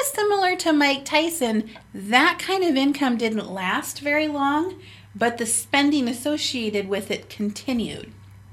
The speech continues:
So he built a thirty million dollar mansion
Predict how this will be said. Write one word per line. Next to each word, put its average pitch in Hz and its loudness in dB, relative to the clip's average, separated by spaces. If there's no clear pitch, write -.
So - 0
he 349 0
built 294 2
a 220 2
thirty 311 0
million 240 0
dollar 202 0
mansion 208 -4